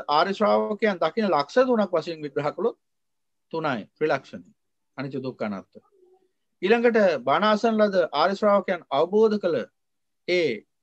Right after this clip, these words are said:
න්‍යාය ධර්මානු-, න්‍යාය ධර්මයට අනුකූලව බැලුවොත් යං කිංචි සමුදය ධම්මං සබ්බන්තං නිරෝධ ධම්මන්ති කියන ඒ න්‍යාය ධර්මයට අනුකූලව බැලුවහම ධර්ම දෙකයි. සමුදය සහ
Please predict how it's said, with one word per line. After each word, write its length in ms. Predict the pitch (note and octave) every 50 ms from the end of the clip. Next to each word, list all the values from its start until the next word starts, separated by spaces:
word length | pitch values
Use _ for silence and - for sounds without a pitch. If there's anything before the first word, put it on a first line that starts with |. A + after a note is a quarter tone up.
| _ _ -
න්‍යාය 400 | C#3+ D#3 E3+ G3 G#3+ A3 A3+ G#3+
ධර්මානු-, 760 | C#3 C3 - - G#3+ A#3+ A#3 A3+ G3+ F3+ D#3 C#3+ B2+ A#2+ - _ - _ _
න්‍යාය 380 | - C3+ D3+ E3+ G3 G#3 G#3
ධර්මයට 400 | F3 D3+ F3 F#3 A3+ A#3+ A#3+ A3
අනුකූලව 420 | A3 G3 F#3+ F3 - D#3+ D3+ C#3+ C3+
බැලුවොත් 320 | C3+ B2+ B2+ A#2+ A2+ A2
යං 180 | C3+ D3 E3 F3
කිංචි 220 | - F#3+ F3+ F3
සමුදය 280 | F3+ F3 F3 E3+ F3 F3
ධම්මං 300 | E3+ F3 F3 F3+ F3 E3
සබ්බන්තං 540 | F3+ D#3+ D#3 D#3+ E3 F3 F3+ - F3+ E3 E3 _ _ _ _
නිරෝධ 320 | - D#3+ E3+ F#3+ G#3 G3
ධම්මන්ති 400 | G3+ G3 F#3 F3 E3 D#3 D#3+ D3
කියන 280 | C#3 C#3 C#3 A#2+ G#2 F#2 - _ _ _ _ _ _ _ -
ඒ 120 | F3+ F#3+
න්‍යාය 300 | E3+ E3+ E3+ F3+ G#3+ A#3+
ධර්මයට 320 | A3+ A#3 G#3+ G3 F#3 E3 E3
අනුකූලව 380 | D3+ D3 C#3 D3+ D3 C#3+ C#3
බැලුවහම 380 | C#3 C#3 C#3 C#3 C#3+ F#3 A3+ A3+
ධර්ම 260 | G3 E3 D#3 E3+ G#3
දෙකයි. 360 | G3+ - D3+ C#3+ - A2+ E2+ - _ _
සමුදය 380 | _ - C3+ C3+ C#3+ C#3 D3 D3
සහ 240 | B2+ D3+ E3+ G#3+